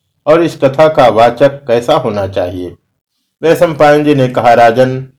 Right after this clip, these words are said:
महाभारत सुनने की जो विधि है और उसके श्रवण से जो फल होता है,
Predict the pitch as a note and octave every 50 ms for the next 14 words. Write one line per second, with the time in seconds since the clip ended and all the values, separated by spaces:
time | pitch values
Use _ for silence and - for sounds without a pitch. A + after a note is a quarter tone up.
0 | _ _ _ _ _ _ C#3 C#3+ D3 F3 F3 E3+ E3 D3 D#3 D#3 D#3 D3+ D#3 -
1 | C#3+ D3 D#3 E3+ F3 F3 - D#3+ C#3+ C3 B2+ C3 B2+ A#2 A2 A2+ A2+ A#2+ E3 E3+
2 | D3 A#2 G2 F#2+ F#2+ G2 - _ _ _ _ _ _ _ _ - D#3 F3 F3 D#3
3 | C3+ C3 D3+ D3 C3 C3 - - C3 C#3 D3 E3 E3+ E3 - - - - _ _
4 | _ _ _ _ - - D3+ D#3 D3 C3 C#3 D3 D3 C#3+ D3 - - E3 F3 C3+
5 | C3+ C3 C3 B2+ B2+ A2+ G#2 G2 G2 F#2+ F#2+ - -